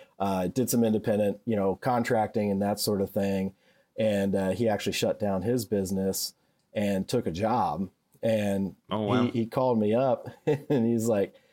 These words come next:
Speaker 1: "Hey, I got this job and it's not really going great." Um,
Speaker 2: <laughs>
Speaker 1: and I, I
Speaker 2: That's
Speaker 1: think
Speaker 2: a hell of a way to start.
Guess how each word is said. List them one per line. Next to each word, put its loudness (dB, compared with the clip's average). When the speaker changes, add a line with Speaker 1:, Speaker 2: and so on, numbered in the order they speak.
Speaker 1:
"Hey, 2
I 2
got 0
this 0
job 0
and 0
it's -4
not 0
really 0
going -2
great." -6
Um, 0
Speaker 2:
<laughs> 0
Speaker 1:
and 0
I, 0
I 2
Speaker 2:
That's 0
Speaker 1:
think 4
Speaker 2:
a 2
hell 2
of 0
a 0
way 0
to 0
start. 0